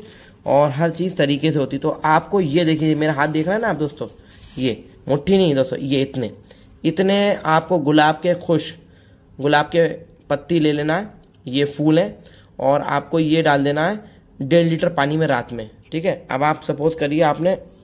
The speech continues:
ये डाल दिए डेढ़ लीटर पानी में। ठीक है,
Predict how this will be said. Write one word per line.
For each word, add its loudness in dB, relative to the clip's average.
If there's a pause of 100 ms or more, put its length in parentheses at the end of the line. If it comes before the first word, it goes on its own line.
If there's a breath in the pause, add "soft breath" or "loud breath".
(140)
ये 2
डाल 2
दिए -8 (600 soft breath)
डेढ़ 0
लीटर -2
पानी -4
में। -8 (500 soft breath)
ठीक 0
है, 2